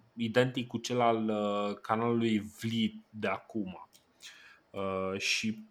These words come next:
practic, e una din lucrările alea de infrastructură destul de, destul de serioase. Uh, Cor-, uh, Corbulo reușește să an-, alunge tribul, uh, Cauci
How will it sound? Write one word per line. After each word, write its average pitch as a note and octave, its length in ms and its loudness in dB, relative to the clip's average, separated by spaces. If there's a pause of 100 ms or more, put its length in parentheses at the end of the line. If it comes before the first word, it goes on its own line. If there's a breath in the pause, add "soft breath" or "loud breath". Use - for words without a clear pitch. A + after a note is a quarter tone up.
(260)
practic, F3 440 2
e D3+ 240 4
una F3 280 4
din C3+ 200 2
lucrările D#3 380 2
alea D#3 180 2
de A#2 180 2
infrastructură A#2 800 2
destul B2 400 -2
de, A2 460 2 (100)
destul A#2 480 -6
de A2 80 0
serioase. G#2+ 840 2 (640 loud breath)
Uh, G#2 960 2 (760)
Cor-, A#2+ 360 4
uh, A2 680 2
Corbulo B2 840 4 (260)
reușește A#2 880 4
să A2+ 180 2
an-, A2+ 320 4
alunge A2+ 580 2
tribul, A2+ 720 0
uh, G2+ 480 0
Cauci A#2 540 4